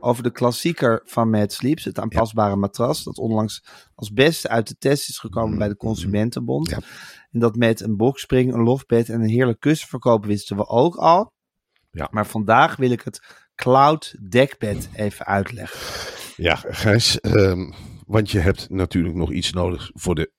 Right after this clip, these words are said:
Speaker 2: perfecte nachtrust. En dat is een dekbed.
Speaker 1: Ja.
Speaker 2: Het zogeheten cloud dekbed van Mad Sleeps is, en dat heb ik zelf mogen ervaren,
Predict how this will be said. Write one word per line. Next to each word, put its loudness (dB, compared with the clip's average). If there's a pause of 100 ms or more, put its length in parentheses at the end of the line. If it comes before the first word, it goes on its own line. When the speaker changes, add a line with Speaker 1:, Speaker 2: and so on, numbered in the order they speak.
(120)
Speaker 2:
perfecte -2
nachtrust. -6 (520)
En 2
dat 8
is 2 (100)
een 2
dekbed. -2 (140)
Speaker 1:
Ja. -6 (280)
Speaker 2:
Het 2
zogeheten 4 (100)
cloud 4 (200)
dekbed 0
van -2
Mad 4
Sleeps -2
is, 0
en -10
dat -4
heb 0
ik -4
zelf 0
mogen -4
ervaren, -4